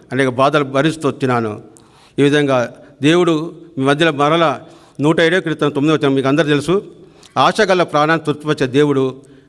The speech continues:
తిరిగి ఎబ్రోన్లో డెబ్బై ఆరులో సేవకు వచ్చిన నేను మరలా అన్న ద్వారా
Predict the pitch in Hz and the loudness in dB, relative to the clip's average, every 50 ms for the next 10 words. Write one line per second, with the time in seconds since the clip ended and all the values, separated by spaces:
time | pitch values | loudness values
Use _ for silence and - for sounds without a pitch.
0 | _ _ - 139 135 127 135 131 135 147 143 135 180 180 165 151 135 131 120 117 | _ _ 0 0 2 2 2 0 0 0 0 2 2 2 2 2 0 -2 -4 -4
1 | 110 110 - - - - _ _ _ _ _ _ _ _ _ _ _ 120 135 143 | -6 -8 -12 -18 -20 -20 _ _ _ _ _ _ _ _ _ _ _ 0 0 2
2 | 139 175 185 185 180 175 170 165 156 143 - - 156 160 160 156 160 156 147 143 | 2 2 2 2 2 2 2 0 0 0 -2 -2 -2 0 0 0 -2 -2 0 -2
3 | 139 135 131 139 156 170 180 196 214 214 - - - - - _ - 135 143 151 | -2 0 0 0 0 2 2 0 0 -2 -6 -12 -20 -20 -20 _ -2 0 0 2
4 | 156 165 156 143 131 123 - - - - - _ _ _ _ _ _ _ _ _ | 2 2 0 0 -2 -4 -10 -16 -20 -20 -20 _ _ _ _ _ _ _ _ _
5 | _ _ 123 131 147 156 160 151 143 131 131 - - 139 131 139 147 147 160 170 | _ _ -2 0 2 2 2 2 0 -2 -6 -10 -12 -4 0 0 2 2 2 0
6 | 180 185 | -2 -6